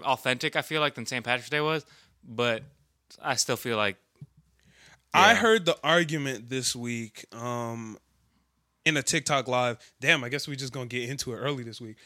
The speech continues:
Speaker 2: Um, I, in a TikTok live, I saw an argument that people are having an issue with Pride, like, Pride and, like, Pride parades and stuff like that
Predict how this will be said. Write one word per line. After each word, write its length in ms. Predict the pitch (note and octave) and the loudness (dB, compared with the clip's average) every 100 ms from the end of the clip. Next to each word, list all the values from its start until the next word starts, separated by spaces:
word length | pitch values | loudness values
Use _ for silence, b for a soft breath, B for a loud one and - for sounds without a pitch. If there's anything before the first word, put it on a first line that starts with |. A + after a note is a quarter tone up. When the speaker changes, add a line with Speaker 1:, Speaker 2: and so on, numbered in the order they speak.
| b - | b -2
Speaker 2:
Um, 300 | D3+ E3+ D#3+ | 2 2 2
I, 100 | E3 E3+ | -2 0
in 120 | F3 | 0
a 60 | |
TikTok 320 | E3 G3 G3 D3+ | 2 2 2 4
live, 320 | D#3+ C#3+ B2+ | 6 6 6
I 160 | B2 | 2
saw 280 | D3 F#3 E3+ | 4 4 4
an 100 | C#3+ | 4
argument 540 | B2 D3+ D3+ D3 C3 - | 2 2 2 -2 -2 4
that 380 | C3 B2 A#2+ _ _ _ _ _ _ _ _ _ _ _ _ _ _ _ _ - | 4 4 2 _ _ _ _ _ _ _ _ _ _ _ _ _ _ _ _ -8
people 600 | - F#3+ F#3+ A3 G#3+ G3+ | -2 -2 2 4 6 6
are 140 | D3 D3 | 4 0
having 400 | D3 D#3+ E3 D3+ | 4 2 2 -2
an 100 | C3+ | -2
issue 320 | C#3+ - E3+ | -2 -2 -2
with 240 | C#3+ - - | -4 -6 -6
Pride, 480 | C#3+ C3+ C#3 D#3+ | -2 2 2 0
like, 240 | C#3+ C#3 - | 0 0 0
Pride 320 | - C#3 C#3+ | 2 4 4
and, 100 | C#3 | 2
like, 160 | A#2+ - | -2 -2
Pride 280 | C3+ B2+ | -2 -2
parades 400 | - A#2+ A#2+ C3 C#3+ | -2 -4 -2 -2 -4
and 80 | |
stuff 260 | - D#3 - | -4 -4 -4
like 160 | D3+ - | -8 0
that 300 | D#3+ D#3+ | 0 0